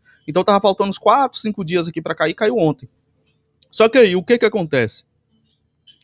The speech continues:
É, devido a, a, a, assim, toda vez que o canal ele volta a crescer um pouco, porque o canal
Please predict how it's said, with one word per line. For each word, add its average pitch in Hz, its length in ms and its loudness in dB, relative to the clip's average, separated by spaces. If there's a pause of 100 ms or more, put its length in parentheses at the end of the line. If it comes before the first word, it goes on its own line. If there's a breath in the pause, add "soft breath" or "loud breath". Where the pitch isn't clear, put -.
(480)
É, 147 520 2
devido 226 460 0
a, 214 120 6
a, 156 720 2
a, 147 160 -2
assim, 143 360 -4 (840)
toda 262 200 4
vez 226 140 -2
que 240 80 -2
o 214 40 -2
canal 185 280 -2
ele 185 100 -2
volta 170 320 0
a 180 40 -4
crescer 165 260 -6
um 151 60 -4
pouco, - 280 -8
porque - 160 -8
o 185 60 -4
canal 151 300 -4